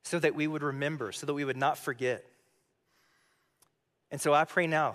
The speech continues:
that as, as the people of God, carrying forth the plan of God, the mission of God, Holy Spirit, would you help us to reflect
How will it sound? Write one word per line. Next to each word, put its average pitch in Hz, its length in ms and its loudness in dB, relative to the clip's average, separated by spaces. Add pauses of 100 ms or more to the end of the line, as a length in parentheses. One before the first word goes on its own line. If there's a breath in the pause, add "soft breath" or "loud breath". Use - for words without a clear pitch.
that 120 140 -2
as, 127 180 2
as 156 280 2
the 160 100 -6
people 165 380 -6
of 131 80 -4
God, 120 360 -4 (1120)
carrying 156 320 0
forth - 800 -6 (1600)
the 131 80 -6
plan 131 300 -6
of 104 80 -10
God, 98 200 -6
the 104 80 -10
mission 127 360 -8
of 95 100 -14
God, 80 160 -12 (2250)
Holy 151 220 0
Spirit, 131 300 -4
would 123 120 -10
you 131 80 -8
help 139 220 -6
us 135 120 -6
to - 120 -12
reflect 117 640 -8